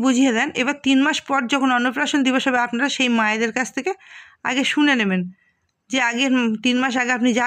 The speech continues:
যা আলোচনা করেছিলেন, তার পরের মাসে মাসে, প্রতি মাসে মাসে আপনি যেগুলো করেছেন, সেগুলো ঠিকঠাক তারা বুঝেছে কিনা এবং সেই মতো চলছে কিনা। শুধু আপনি বলে গেলেন, তারা শুনে গে-, গেলেন, সেটা কিন্তু হবে না। তাদেরকে বোঝাতে হবে এবং তারা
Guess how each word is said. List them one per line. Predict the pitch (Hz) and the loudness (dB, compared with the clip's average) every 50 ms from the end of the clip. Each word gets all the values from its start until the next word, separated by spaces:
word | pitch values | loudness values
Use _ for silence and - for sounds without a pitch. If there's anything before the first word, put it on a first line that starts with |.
| 247 233 | -2 -2
যা | 277 262 247 | -2 -2 -2
আলোচনা | 240 240 - 277 262 254 226 | -2 -2 0 0 0 2 2
করেছিলেন, | 277 277 285 - 269 269 285 302 285 262 | 0 -2 0 0 2 2 2 0 0 -2
তার | 233 240 233 - | -2 -4 -4 -2
পরের | 220 226 226 247 247 262 254 | -2 0 0 2 0 0 0
মাসে | 254 254 - 285 285 | -2 -2 -4 -2 -2
মাসে, | 285 277 277 294 - - | -2 -2 -4 -6 -4 -4
প্রতি | 269 269 311 294 269 | -2 0 0 0 0
মাসে | 269 269 - - | 0 0 0 -2
মাসে | 302 262 - 294 | -2 -2 -2 0
আপনি | 262 285 254 262 | 0 0 0 0
যেগুলো | 262 247 269 277 - | 0 0 0 0 0
করেছেন, | 269 254 254 226 302 339 370 - - - - - - - - - - | 0 -2 -2 -2 -2 -4 -4 -4 -12 -20 -20 -20 -20 -20 -20 -14 -6
সেগুলো | - 262 226 240 285 294 294 | -4 -2 0 0 -2 -2 0
ঠিকঠাক | - 294 285 - - 302 269 302 | -2 -4 -4 -2 -4 -4 -2 -2
তারা | 302 294 285 220 220 | 0 0 0 0 0
বুঝেছে | 254 254 320 330 - 320 320 | 0 2 2 0 0 0 0
কিনা | 320 294 285 277 | 2 2 2 0
এবং | 269 262 - - | 0 -2 -4 -2
সেই | 254 240 233 | 0 0 0
মতো | 247 240 285 277 - | 0 -2 -2 -2 0
চলছে | 262 240 254 254 - - 208 175 | 0 0 0 0 0 -2 -4 -2
কিনা। | - 190 180 175 180 - - - - - - - _ _ _ _ - - | -2 -2 -2 -2 -4 -8 -12 -20 -20 -20 -20 -20 _ _ _ _ -12 -6
শুধু | - 285 277 285 330 302 302 | -2 0 0 2 2 0 0
আপনি | 269 311 339 311 233 226 | 0 2 2 2 2 2
বলে | 277 277 285 294 277 | 2 2 2 2 2
গেলেন, | 302 311 330 320 320 302 | 2 0 0 0 -2 -2
তারা | 311 285 294 302 302 302 - | -2 -2 0 -2 -2 -4 0
শুনে | 269 269 269 277 277 294 | 2 2 2 2 2 2
গে-, | 302 311 302 294 277 226 226 | 0 0 0 0 -2 -2 -2
গেলেন, | 285 294 277 262 277 320 311 - - - - _ - - | -2 -2 -2 0 -2 -2 -4 -6 -16 -20 -20 _ -10 -6
সেটা | 311 269 330 302 | -2 -2 0 0
কিন্তু | 349 359 339 349 285 | 0 2 2 2 2
হবে | 294 262 240 233 202 | 0 0 0 0 0
না। | 175 170 175 180 _ _ _ _ _ _ _ _ _ - | 0 -2 -4 -6 _ _ _ _ _ _ _ _ _ -4
তাদেরকে | 247 240 247 294 320 302 330 269 226 | -4 -2 0 0 0 0 0 0 0
বোঝাতে | 262 277 285 330 320 330 339 | 0 0 0 0 0 0 0
হবে | 339 294 294 269 | 0 2 0 0
এবং | 277 262 - 247 | 0 -2 -2 -4
তারা | 226 247 | -4 -2